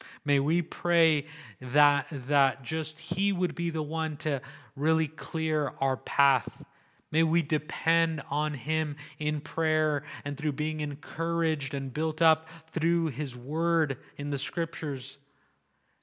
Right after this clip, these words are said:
And my hope is this, that together we can put on the same posture, that we would lift our hands up and pray and surrender,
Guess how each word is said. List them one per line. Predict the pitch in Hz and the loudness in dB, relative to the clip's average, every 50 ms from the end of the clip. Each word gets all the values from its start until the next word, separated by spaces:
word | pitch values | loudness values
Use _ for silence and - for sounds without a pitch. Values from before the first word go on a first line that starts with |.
| _ _ _ _ _ _ _ _ _ _ _ _ _ _ _ _ - | _ _ _ _ _ _ _ _ _ _ _ _ _ _ _ _ -12
And | 131 131 | -6 -6
my | 131 123 | -4 -4
hope | 110 143 143 - - | -4 -6 -8 -8 -10
is | 131 120 - | -12 -12 -12
this, | - 135 135 135 - - | -12 -12 -12 -12 -12 -12
that | - 127 120 - | -10 -12 -12 -10
together | - 120 113 110 123 120 131 127 127 123 123 120 120 117 120 | -12 -16 -10 -4 -2 -2 -2 -4 -6 -10 -12 -12 -14 -14 -14
we | 120 123 | -14 -14
can | - - 123 117 | -12 -12 -12 -12
put | - - - 127 123 | -14 -14 -10 -6 -4
on | 120 120 117 117 | -4 -4 -4 -8
the | 117 | -12
same | - - - 117 113 113 107 | -12 -12 -10 -10 -10 -12 -10
posture, | - - 113 104 - - - - - 117 113 - _ _ _ _ _ _ _ _ _ _ _ _ _ _ _ _ _ _ _ _ _ - - - - - - _ | -6 -4 -4 -4 -4 -8 -14 -14 -14 -18 -20 -20 _ _ _ _ _ _ _ _ _ _ _ _ _ _ _ _ _ _ _ _ _ -20 -20 -20 -20 -20 -20 _
that | - 120 113 | -12 -10 -10
we | 123 127 123 | -8 -8 -8
would | 120 113 | -8 -6
lift | 120 123 131 131 - - | -6 -6 -8 -8 -6 -4
our | 131 123 117 | -2 -2 -2
hands | 110 123 127 127 135 131 123 131 | -2 -2 -2 -2 -2 -4 -6 -4
up | 127 127 123 - - | -4 -4 -4 -6 -10
and | 113 107 104 - | -12 -12 -14 -14
pray | - - 131 127 131 131 131 131 | -10 -8 -6 -6 -4 -4 -6 -6
and | 123 113 113 - | -8 -8 -10 -10
surrender, | - - 113 104 101 117 123 131 135 131 127 135 131 131 135 135 | -10 -8 -8 -8 -6 -6 -6 -6 -6 -6 -4 -4 -4 -4 -4 -8